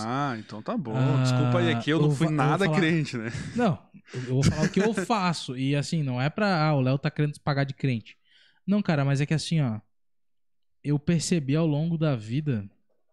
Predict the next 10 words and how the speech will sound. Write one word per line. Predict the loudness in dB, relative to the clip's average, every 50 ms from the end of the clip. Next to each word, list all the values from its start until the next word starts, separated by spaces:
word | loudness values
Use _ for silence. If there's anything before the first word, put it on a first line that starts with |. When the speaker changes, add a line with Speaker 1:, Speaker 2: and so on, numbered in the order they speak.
| _ _ _ _ _ _ _ _ _ _ _ _ _ _ _ -20 _
Speaker 2:
que, | -6 -2 0 2 2 2 2 2 2 2 2 2 2 2 2 2 2 2 2 2 2 2 0 -2 -4 _ _ _ _ _ _ _ _ _ _ _ _ _ _ _ _ _ _ -20 _
tipo | -12 -10 -2 -2 0
assim, | 0 0 0 0 0 0 -4 -8 _ _ _ _ _ _ _ _ _ _ _ _ _ _ _ _
a-, | -12 -10 -4 -2
as | -2 -2 0
minhas, | 0 0 2 2 2 2 0 -2
meus | -2 -2 0 0 0 2
momentos | 2 2 2 2 0 2 0 0
de | 2 0 -2
desânimo, | -2 -4 -2 0 0 0 0 2 2 2 4 4 4 4 4 4 2 2 0